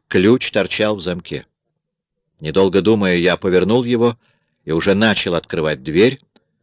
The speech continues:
но Светловолосый тенью метнулся ко мне и зажал дверь ногой. "Как он сюда попал?" — справившись с голосом, крикнул Росс.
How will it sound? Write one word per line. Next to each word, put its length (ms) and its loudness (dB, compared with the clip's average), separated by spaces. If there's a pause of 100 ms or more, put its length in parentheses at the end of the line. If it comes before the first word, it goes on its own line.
(140)
но 140 -8
Светловолосый 800 -2
тенью 460 -2
метнулся 540 -2
ко 120 0
мне 260 0 (360)
и 100 -8
зажал 400 -4
дверь 260 -6
ногой. 420 -14 (1200)
"Как 200 -4
он 100 2
сюда 260 2
попал?" — 480 2 (480)
справившись 760 -2
с 80 -10
голосом, 560 0 (220)
крикнул 440 -2
Росс. 380 -8